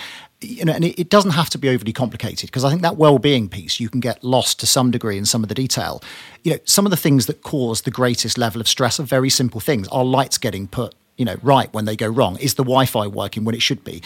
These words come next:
Do the doors open when they're meant to? Is the, is the rubbish being taken away when it's meant to be taken away? And if you start to look at some of the feedback you get from customers,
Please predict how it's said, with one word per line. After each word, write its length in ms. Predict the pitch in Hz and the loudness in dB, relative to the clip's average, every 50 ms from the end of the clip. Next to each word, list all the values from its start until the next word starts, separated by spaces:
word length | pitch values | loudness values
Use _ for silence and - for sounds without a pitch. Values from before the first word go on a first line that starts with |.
| - - - - | -16 -18 -12 -6
Do 100 | - 147 | -2 0
the 80 | 127 135 | 2 2
doors 260 | - 147 151 147 - | 4 4 4 4 4
open 300 | 131 123 120 - 120 113 | 4 4 2 2 2 2
when 100 | 120 120 | 2 2
they're 100 | 113 113 | 2 2
meant 200 | 120 131 135 135 | 2 2 0 0
to? 160 | - - 104 | -2 -4 -4
Is 280 | 98 - 180 170 147 - | -4 -6 -4 -4 -4 -2
the, 240 | - 139 131 127 127 - | -2 -2 0 0 -2 -2
is 100 | 135 - | -2 0
the 80 | - | 2
rubbish 400 | 135 135 165 165 - 120 - - | 4 6 6 6 4 2 -2 -2
being 220 | - 107 101 101 98 | -4 -6 -6 -4 -2
taken 280 | - 113 104 - 104 | -4 -4 -4 -4 -6
away 200 | 107 104 107 98 | -6 -4 -4 -4
when 100 | 98 104 | -4 -6
it's 140 | 107 101 - | -6 -4 -2
meant 120 | 139 113 - | -4 -4 -4
to 60 | - | -4
be 80 | - 117 | -4 -2
taken 280 | - 127 113 - 117 | 0 0 0 0 2
away? 240 | 123 135 139 117 95 - - - - - - - | 2 4 2 2 0 -4 -10 -18 -18 -18 -8 0
And 100 | 147 143 | 2 2
if 120 | 135 - | 2 2
you 40 | 208 | 2
start 300 | - - - 175 156 - | 0 2 2 2 2 2
to 60 | - 139 | 0 0
look 260 | 135 156 147 - - | 2 2 2 2 0
at 200 | 110 85 - - | -2 -2 -2 -2
some 180 | - - 123 | 0 0 0
of 60 | 113 110 | 0 -2
the 40 | |
feedback 600 | 110 - - 143 143 - - - 101 - - - | -4 -2 -2 -2 -2 -4 -4 -6 -6 -6 -8 -12
you 80 | - 92 | -12 -8
get 240 | - 104 98 - - | -6 -8 -8 -8 -8
from 120 | - 104 | -10 -6
customers, 640 | 117 - 151 - - - 98 - - - - - | -4 -2 -2 -2 -2 -4 -6 -10 -8 -6 -6 -6